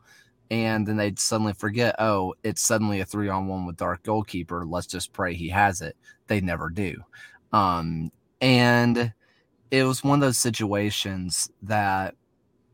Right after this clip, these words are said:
Richmond went down or went up a man against the worst team they could have. And I, <sighs> I, I wanna push back just a little bit on the missed call, just because I know that they went up for that amount of time and they should have. But like I said,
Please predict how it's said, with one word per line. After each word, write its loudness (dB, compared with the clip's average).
Richmond 4
went 0
down -2
or 8
went 4
up 2
a 0
man 0
against -2
the -2
worst -2
team -2
they -2
could 0
have. -4
And 4
I, 8
<sighs> -4
I, 12
I 12
wanna 6
push 2
back 6
just -4
a 0
little -2
bit -4
on 0
the -2
missed -6
call, -4
just -2
because -4
I 2
know 2
that 0
they -2
went -4
up -2
for -8
that -2
amount -8
of -12
time -6
and -8
they -6
should -6
have. -8
But 0
like 0
I -4
said, -2